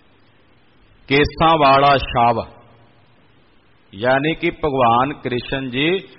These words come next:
ਕੇਸਾਂ ਦੇ ਸਹਿਤ ਸਨ, ਤਦੇ ਅਰਜਨ ਜੀ ਉਹਨਾਂ ਨੂੰ ਕੇਸ਼ਵ ਕਹਿ ਰਿਹਾ ਨਾ। ਕੇਸ਼ਵ ਦਾ ਮਤਲਬ ਤਾਂ ਇਹੀ ਹੈ, ਕੇਸਾਂ ਵਾਲਾ। ਕ੍ਰਿਸ਼ਨ ਜੀ ਕੇਸਾਂ ਵਾਲੇ ਸਨ। ਰਾਮਾਇਣ ਦੇ ਵਿੱਚ ਐਸਾ ਆਉਂਦਾ ਹੈ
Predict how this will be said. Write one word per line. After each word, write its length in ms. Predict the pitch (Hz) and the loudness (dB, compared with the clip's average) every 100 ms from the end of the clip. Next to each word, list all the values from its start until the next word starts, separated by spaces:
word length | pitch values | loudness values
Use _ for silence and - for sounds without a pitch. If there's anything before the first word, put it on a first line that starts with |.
| - _ | -20 _
ਕੇਸਾਂ 500 | - 156 165 - 202 | -2 0 0 0 -2
ਦੇ 140 | 196 196 | 0 -4
ਸਹਿਤ 340 | - 139 160 | -2 -2 -2
ਸਨ, 280 | - 196 196 | -2 -4 -4
ਤਦੇ 400 | - 147 143 170 | -2 -2 0 2
ਅਰਜਨ 360 | 175 160 185 190 | 0 -2 -4 -4
ਜੀ 100 | 196 | -2
ਉਹਨਾਂ 180 | 202 208 | 0 -2
ਨੂੰ 100 | 208 | -4
ਕੇਸ਼ਵ 400 | 180 180 190 190 | -6 -4 -6 -6
ਕਹਿ 240 | 175 180 | -4 -2
ਰਿਹਾ 160 | 165 120 | -2 -4
ਨਾ। 200 | 175 135 - _ _ _ _ - | -6 -10 -14 _ _ _ _ -8
ਕੇਸ਼ਵ 360 | 123 120 160 | -6 -6 -4
ਦਾ 140 | 165 175 | -2 -2
ਮਤਲਬ 360 | 170 180 185 | -2 -6 -8
ਤਾਂ 200 | 185 196 | -6 -4
ਇਹੀ 220 | 190 208 165 | -2 -4 -6
ਹੈ, 120 | 165 - _ _ - | -14 -20 _ _ -6
ਕੇਸਾਂ 380 | 123 - 160 | -6 -4 -2
ਵਾਲਾ। 280 | 185 175 180 - - _ _ _ _ _ _ _ _ _ _ _ _ _ _ _ _ _ | -2 -2 -6 -16 -20 _ _ _ _ _ _ _ _ _ _ _ _ _ _ _ _ _
ਕ੍ਰਿਸ਼ਨ 440 | 151 175 165 247 254 | -2 -2 -2 -4 -4
ਜੀ 160 | 254 | -8
ਕੇਸਾਂ 460 | - 196 175 185 185 | -4 -4 -2 0 2
ਵਾਲੇ 340 | 185 185 196 | 4 4 2
ਸਨ। 300 | 185 190 196 - - - _ _ _ _ _ _ _ _ _ - 123 | 0 0 -2 -6 -20 -20 _ _ _ _ _ _ _ _ _ -8 -2
ਰਾਮਾਇਣ 560 | 143 156 160 185 220 240 | 0 2 4 4 2 2
ਦੇ 140 | 247 | 2
ਵਿੱਚ 260 | 220 214 208 | 2 0 0
ਐਸਾ 420 | 180 170 170 170 | 0 0 0 0
ਆਉਂਦਾ 300 | 151 135 131 | 0 -2 -2
ਹੈ 280 | 123 120 - | -2 -4 -12